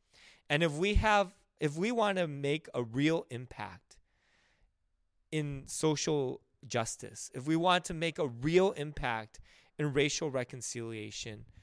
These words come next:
we need to have the willingness to sacrifice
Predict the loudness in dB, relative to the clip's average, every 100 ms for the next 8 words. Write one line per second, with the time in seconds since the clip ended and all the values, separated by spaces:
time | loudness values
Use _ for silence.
0 | -20 _ _ -6 -4 -2 -2 -4 -4 -4
1 | -2 -2 -2 -2 -10 _ _ _ _ _
2 | _ -4 -2 2 2 0 -6 -12 -12 -16
3 | -20 _ -10 -6 -6 -6 -10 -16 -18 -20
4 | -20 -20